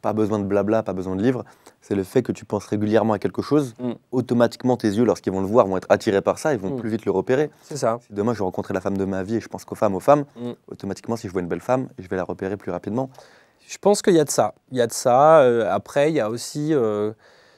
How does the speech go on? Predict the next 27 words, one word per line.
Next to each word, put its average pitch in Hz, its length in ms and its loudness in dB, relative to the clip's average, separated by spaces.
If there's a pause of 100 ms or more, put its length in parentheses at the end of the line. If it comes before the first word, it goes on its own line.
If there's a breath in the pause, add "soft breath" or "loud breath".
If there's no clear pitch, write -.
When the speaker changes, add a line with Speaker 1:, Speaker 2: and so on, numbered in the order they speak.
(160 soft breath)
Speaker 2:
des 120 140 0
choses 143 240 -4
qui 120 180 -4
relèvent, 123 380 2
euh, 101 360 0
du 101 400 -4
hasard 104 540 0
et 98 60 -2
du 101 140 -10
destin 104 500 -8
et 104 80 -8
qui 95 100 -12
Speaker 1:
Ouais. 98 60 -14
Speaker 2:
sont, 107 100 -12
qui - 160 -14
sont 120 100 -6
pas 120 100 4
forcément 120 440 -4
liées. 107 240 -4
Je, 101 100 -16 (140)
je, 110 260 -4
je 107 100 -4
crois. 107 300 -2 (140)
Mais 131 140 0
en 143 80 4
tout 151 120 -4
cas, 175 360 8